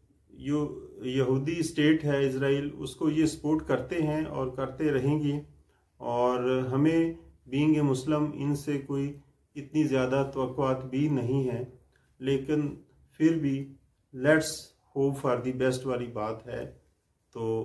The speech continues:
अल्लाह करे जो लोग उम्मीदें लगाए बैठे हैं इस चेंज से, उनकी उम्मीदें बार आएँ, और ये कोई इंसान के पुत्रों वाला जिसको कहते हैं ना पंजाबी में,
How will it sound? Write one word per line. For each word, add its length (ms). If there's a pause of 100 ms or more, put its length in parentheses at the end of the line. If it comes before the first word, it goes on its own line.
अल्लाह 220
करे 340
जो 180
लोग 460 (300)
उम्मीदें 320
लगाए 360
बैठे 380
हैं 160
इस 220
चेंज 260
से, 220
उनकी 420
उम्मीदें 440
बार 180
आएँ, 240 (640)
और 360 (1040)
ये 160
कोई 220
इंसान 580
के 240 (140)
पुत्रों 380
वाला 240
जिसको 320
कहते 300
हैं 60
ना 100
पंजाबी 520
में, 200